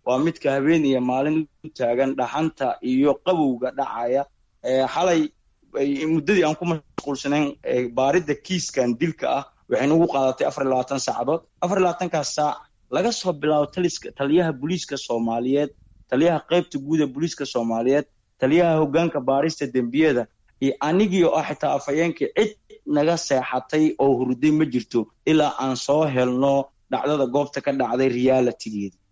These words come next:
Aan libinta keennay. Marka ciidanka booliiska Soomaaliyeed waa midkaas, ee ma aha midka dadka dila, dadkana dhaawaca. Waa midka waddada u fura shacabka markay ciriiri ku noqota. Waa midka waddada gudbiya ee gacanta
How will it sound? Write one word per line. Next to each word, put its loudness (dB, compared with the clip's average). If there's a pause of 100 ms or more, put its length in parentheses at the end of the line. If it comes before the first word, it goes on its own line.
(200)
Aan 0
libinta 2
keennay. 0 (400)
Marka -2 (240)
ciidanka 0
booliiska -4
Soomaaliyeed 0
waa 2
midkaas, -2
ee 0
ma 0
aha -4
midka -2
dadka -2
dila, 0 (280)
dadkana -2
dhaawaca. 2
Waa 2
midka 0
waddada 2
u 2
fura 0
shacabka -4
markay -2
ciriiri 2
ku -6
noqota. -2 (260)
Waa 0
midka 0
waddada 2
gudbiya 0
ee 0
gacanta -6